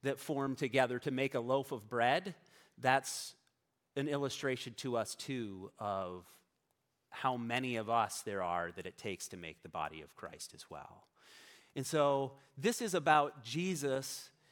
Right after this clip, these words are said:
and it's about us together celebrating that sacrifice of Jesus. And then Paul goes on with kind of a, a stern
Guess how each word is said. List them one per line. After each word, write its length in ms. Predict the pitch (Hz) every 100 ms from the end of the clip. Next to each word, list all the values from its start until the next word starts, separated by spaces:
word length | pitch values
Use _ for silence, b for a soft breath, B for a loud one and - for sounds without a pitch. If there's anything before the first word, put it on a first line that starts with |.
| b b
and 100 | 139
it's 120 | 135
about 280 | 135 131 - -
us 460 | 143 139 - - - -
together 760 | 151 117 110 147 165 127 113 117
celebrating 920 | - - 143 127 113 101 90 82 76 - b b -
that 280 | 92 82 - -
sacrifice 1040 | - 95 76 - 78 - 71 69 - - _
of 180 | 95 82
Jesus. 640 | - 85 76 - - - - _ _ _ _ b b b b b b b b b b _
And 180 | - 147
then 400 | 160 160 156 151 -
Paul 300 | 160 151 143
goes 200 | 139 135
on 420 | 135 131 127 127
with 160 | 123
kind 200 | - 196
of 100 | 170
a, 240 | 117 110 101 _ _ _ -
a 80 | 110
stern 720 | - - 135 127 127 117 110